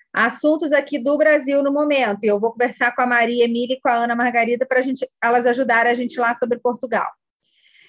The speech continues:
É, a-, ali, ó, a Cláudia colocou, aqui em Portugal estão a terminar o primeiro período. Pois é, são momentos diferentes. Então, aí em Portugal, Cláudia, eu já vou dar dica já já pra ir. Obrigada pela sua localização aqui pra mim.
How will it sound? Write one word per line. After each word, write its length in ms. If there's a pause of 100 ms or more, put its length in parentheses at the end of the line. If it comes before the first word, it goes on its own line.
(240)
É, 400
a-, 180
ali, 240
ó, 60
a 120
Cláudia 340
colocou, 300
aqui 180
em 40
Portugal 420
estão 220
a 60
terminar 340
o 60
primeiro 360
período. 560
Pois 180
é, 160
são 140
momentos 360
diferentes. 600
Então, 280
aí 180
em 160
Portugal, 500
Cláudia, 300
eu 40
já 120
vou 140
dar 160
dica 300
já 280
já 220
pra 200
ir. 120
Obrigada 500
pela 360
sua 180
localização 800
aqui 140
pra 160
mim. 160